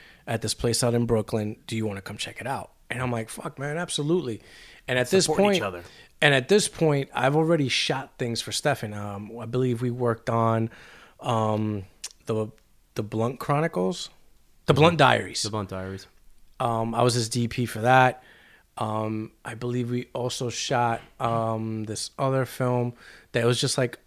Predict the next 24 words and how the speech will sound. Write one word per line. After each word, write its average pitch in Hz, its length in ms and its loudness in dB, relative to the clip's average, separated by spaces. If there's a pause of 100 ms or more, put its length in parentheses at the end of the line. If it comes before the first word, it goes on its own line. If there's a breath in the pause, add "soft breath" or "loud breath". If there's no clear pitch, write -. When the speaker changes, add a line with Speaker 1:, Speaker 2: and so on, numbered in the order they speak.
(180)
Speaker 1:
on 110 140 -4
a 101 80 -2
whim. 107 420 -2
Like, 104 300 -10 (200)
"Yo, 117 180 2
I 107 100 2
have 113 180 2
this 123 180 2
idea. 113 580 2 (520 soft breath)
We're 113 100 -2
going 120 300 4
out 127 140 0
to - 100 -6
this 120 180 0
farm 127 640 0
out 113 200 2
in 117 240 2
Jersey, 123 580 4 (240)
four-hour 123 500 6
drive. 113 720 4 (680 soft breath)
Let's 123 180 2
shoot 120 240 0
this 107 200 0
thing." 101 280 -8